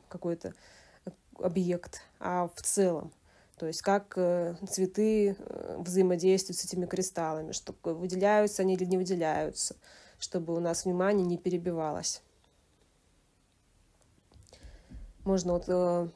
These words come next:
такими движениями, м, с чистой кистью где-то вот вернуть свечение каких-то кристалликов. На этом этапе можно даже поработать пластиковой карточкой.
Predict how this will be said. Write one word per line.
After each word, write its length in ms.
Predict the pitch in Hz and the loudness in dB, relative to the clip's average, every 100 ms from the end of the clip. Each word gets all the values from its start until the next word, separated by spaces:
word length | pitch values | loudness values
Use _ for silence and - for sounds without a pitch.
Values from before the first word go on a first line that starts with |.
| - | -6
такими 300 | 196 196 185 | -4 0 0
движениями, 840 | 175 190 202 247 226 180 170 165 - | 2 2 6 6 6 4 0 -4 -8
м, 320 | - - - | -10 -10 -10
с 120 | 185 - | -10 -4
чистой 340 | 202 190 180 | -2 -2 -4
кистью 400 | 196 220 - 180 | -2 -2 -2 -4
где-то 240 | 170 180 | -4 -4
вот 200 | 170 - - - - - | -6 -6 -20 -20 -20 -6
вернуть 340 | 185 185 208 196 | 0 4 4 2
свечение 600 | - 190 - 165 165 165 | -2 -2 0 0 -2 -4
каких-то 380 | 170 170 - | -8 -12 -12
кристалликов. 720 | - 170 - 165 160 160 - - - - - - - - _ - | -10 -8 -6 -6 -6 -8 -14 -16 -14 -14 -18 -20 -20 -20 _ -4
На 140 | 214 214 | 4 6
этом 300 | 226 202 196 | 8 6 4
этапе 320 | 226 262 214 | 6 4 6
можно 340 | 196 233 233 | 6 6 6
даже 260 | 202 214 208 | 4 4 4
поработать 520 | 196 190 180 226 220 | 4 4 6 4 4
пластиковой 520 | 190 196 - 196 190 | 2 4 2 0 0
карточкой. 640 | 185 180 175 165 - - - | 2 2 2 -2 -10 -12 -14